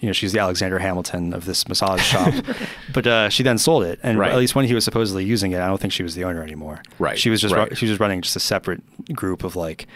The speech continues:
Speaker 1: massage salons.
Speaker 2: Right,
Speaker 1: Yeah.
Speaker 2: right. Well, I guess the, I mean, I, I did, and I did a post about this this weekend, that let's take the hypothetical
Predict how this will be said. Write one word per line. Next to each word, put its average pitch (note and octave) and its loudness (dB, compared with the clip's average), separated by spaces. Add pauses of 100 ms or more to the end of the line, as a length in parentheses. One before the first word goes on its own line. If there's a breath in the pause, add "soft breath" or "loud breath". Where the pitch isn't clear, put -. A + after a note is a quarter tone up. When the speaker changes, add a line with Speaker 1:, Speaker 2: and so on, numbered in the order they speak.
(140 loud breath)
Speaker 1:
massage F2+ 0
salons. D#2+ -4
Speaker 2:
Right, F2 2
Speaker 1:
Yeah. D#2+ -4
Speaker 2:
right. E2 0 (300 loud breath)
Well, E3 4
I F3 4
guess C4 2
the, A#2+ 4
I - -2
mean, A2 2
I, F2+ -2
I B2 2
did, C3 2
and G#2 2
I A2+ 4
did A#2 0
a - -4
post F#2+ 0
about E2 0
this E2 0
this D#2 0
weekend, D#2 0
that D#2+ 0 (480 loud breath)
let's C3+ 0
take D#3+ 0
the B2 2
hypothetical E2 -2